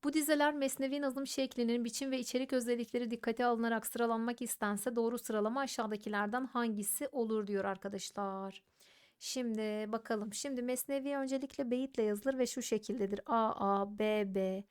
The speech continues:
C, C, D, D şeklindedir. Yani aynı harf olanları birbirine yakın götüreceğiz, tamam mı? Hadi bakalım. Allah, e,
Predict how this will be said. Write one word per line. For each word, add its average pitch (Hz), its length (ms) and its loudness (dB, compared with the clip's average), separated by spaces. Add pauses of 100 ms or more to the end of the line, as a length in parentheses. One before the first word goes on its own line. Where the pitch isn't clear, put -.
(420)
C, 208 380 2
C, 190 400 0 (300)
D, 214 380 2
D 233 120 2
şeklindedir. 214 680 0
Yani 233 320 2
aynı 254 260 0
harf 247 300 -2 (160)
olanları 226 680 2 (380)
birbirine 247 400 4
yakın 262 320 2
götüreceğiz, 202 580 -2
tamam 302 360 -2
mı? 190 160 -6 (400)
Hadi 233 240 -2
bakalım. 202 380 -2 (2000)
Allah, 254 320 4 (320)
e, - 20 2